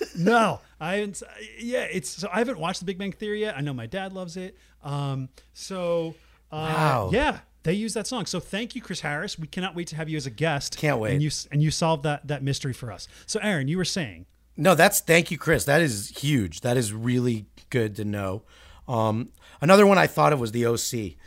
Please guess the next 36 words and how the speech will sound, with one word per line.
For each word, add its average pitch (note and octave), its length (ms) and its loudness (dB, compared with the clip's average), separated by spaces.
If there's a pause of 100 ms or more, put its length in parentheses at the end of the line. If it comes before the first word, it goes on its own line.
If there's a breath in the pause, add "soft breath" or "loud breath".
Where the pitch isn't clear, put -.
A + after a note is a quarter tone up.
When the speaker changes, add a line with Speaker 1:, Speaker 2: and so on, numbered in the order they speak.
(220 soft breath)
Speaker 1:
The B2 160 2
O C#3+ 80 4
C C#3+ 220 0
had C3 140 4
a G#2 60 -2
song, G2+ 340 -4
like, G2+ 220 -8
the G#2 160 -6
California, A#2+ 1000 -6 (100)
da, G#2 180 -14
da, G2 100 -16
da. G2 100 -14
Speaker 2:
Mm-hmm. C3+ 520 -2
Speaker 1:
That C3 180 2
had C3 100 2
a A#2 40 -2
song, G2 380 -4 (280 soft breath)
but A2+ 120 -8
this D#3 180 0
is B2 100 -2
newer, B2 300 2
so A#2+ 160 -6
that's A#2 100 -4
better. A2 320 -2 (320 loud breath)
And D#3 200 4
then E3 300 6 (140)
what, D#3 380 4
the, D3 400 4
the C3+ 320 -2 (400)
show A#3 580 6
that, G3 240 -2
shows G#3 340 2
that G3 100 -2
he G3 80 0
brought C#3+ 260 0
up, D#3 300 0